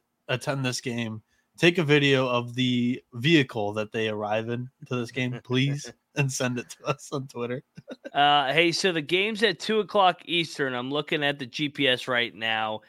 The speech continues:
Speaker 3: and it's gonna be eleven hours, seven hundred miles. So they better be on the road in about, uh, twenty minutes.
Speaker 2: You want a great fucking angle? Why, why you should take my Sharks?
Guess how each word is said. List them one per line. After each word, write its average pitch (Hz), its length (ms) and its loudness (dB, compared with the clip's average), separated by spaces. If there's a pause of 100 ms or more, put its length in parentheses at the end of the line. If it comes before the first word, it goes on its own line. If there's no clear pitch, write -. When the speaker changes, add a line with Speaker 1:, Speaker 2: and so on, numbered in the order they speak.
(260)
Speaker 3:
and 117 840 0
it's - 260 -12
gonna 127 180 -4
be 123 100 -2
eleven 151 360 -2
hours, 165 340 4
seven 160 280 -2
hundred 143 260 -4
miles. 123 320 -2
So - 120 -8
they 120 120 -2
better 175 260 2
be 160 100 2
on 147 120 4
the 135 80 0
road 127 420 2
in 113 220 0
about, 113 380 0
uh, 143 340 -2
twenty 165 240 0
minutes. 107 500 -8 (1160)
Speaker 2:
You 180 80 8
want 214 180 4
a 202 40 2
great 202 300 2
fucking 214 440 4
angle? 214 360 4
Why, 202 260 6
why 190 240 4
you 214 120 2
should 156 220 0
take 208 180 4
my 190 160 4
Sharks? - 800 2